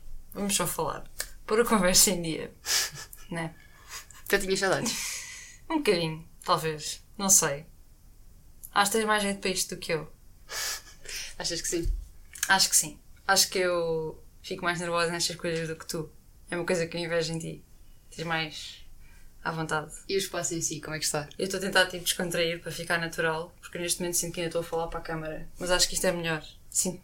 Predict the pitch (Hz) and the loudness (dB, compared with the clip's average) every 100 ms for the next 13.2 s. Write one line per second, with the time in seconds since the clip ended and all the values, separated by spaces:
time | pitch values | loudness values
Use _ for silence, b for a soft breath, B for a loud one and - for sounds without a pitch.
0 | - - 180 170 175 165 165 180 165 160 | 0 0 0 0 0 0 -4 -4 -4 2
1 | 175 - 208 170 165 190 190 180 143 - | 4 6 6 6 10 10 10 8 6 -2
2 | - 151 135 - 196 175 180 175 180 185 | 2 4 4 4 4 4 6 6 6 4
3 | 170 147 175 170 160 202 - b b - | 6 8 8 8 6 2 -6 b b -6
4 | - 190 - 190 185 175 170 160 160 175 | 4 4 6 2 0 0 2 2 0 0
5 | 160 170 - 175 175 - - 175 170 160 | 0 2 2 4 0 0 2 2 2 -2
6 | 165 165 - 160 165 156 147 - - - | -6 -10 -6 -2 -2 -6 -10 -14 -20 -20
7 | - - 180 170 - 175 160 160 160 - | -20 -12 -6 -4 0 0 -2 -4 -8 -2
8 | 185 160 151 - - 151 147 151 143 - | 0 2 0 -2 0 0 2 2 2 0
9 | - 196 185 180 - 175 170 175 175 160 | -2 -2 0 0 0 2 2 2 2 0
10 | 151 - - - - - 170 156 147 - | -6 -8 -10 -16 -20 -6 2 2 2 -10
11 | - - - 208 214 214 - 165 160 165 | -20 -12 -2 2 4 2 2 2 0 -2
12 | 175 170 - 170 175 165 - 165 160 160 | 0 0 2 2 0 0 0 0 -4 -6
13 | - - | -8 -10